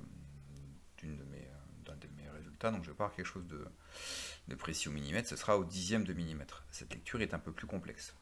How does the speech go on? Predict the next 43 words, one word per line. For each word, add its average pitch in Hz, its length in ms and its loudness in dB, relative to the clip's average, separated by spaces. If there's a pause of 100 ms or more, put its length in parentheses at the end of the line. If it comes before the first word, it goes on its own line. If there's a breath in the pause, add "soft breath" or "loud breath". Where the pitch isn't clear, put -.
(100)
Sur - 180 0
le 95 60 4
principe 131 400 2
de 85 80 2
la 76 80 -2
mesure, 73 340 -2 (960 loud breath)
on 82 60 0
voit 101 200 8
tout - 100 -4
simplement 104 420 4
que - 140 -4 (220)
lorsque, 101 420 6
euh, 87 180 4 (300)
je 65 140 -6
suis 65 140 -6
à 64 60 -4
zéro, 80 460 0
j'ai 76 160 0
un 69 60 2
décalage, 82 480 4
tac, - 200 6
je - 60 -4
suis - 140 0
à 76 140 2
un, 98 280 4 (480)
et - 60 -14
là 92 120 6
on 87 140 2
voit 80 200 2
qu'on 78 280 -2
a 104 260 4
la 82 80 -2
mesure 78 420 -2
au 95 80 -2
dixième, 80 380 -6 (140)
mais, 101 360 2 (140)
euh, 80 60 0
au 76 480 -2
millimètre, 82 420 -2 (100)
mais 92 120 0
pas 117 140 6
au 135 60 10
dixième. 78 360 -2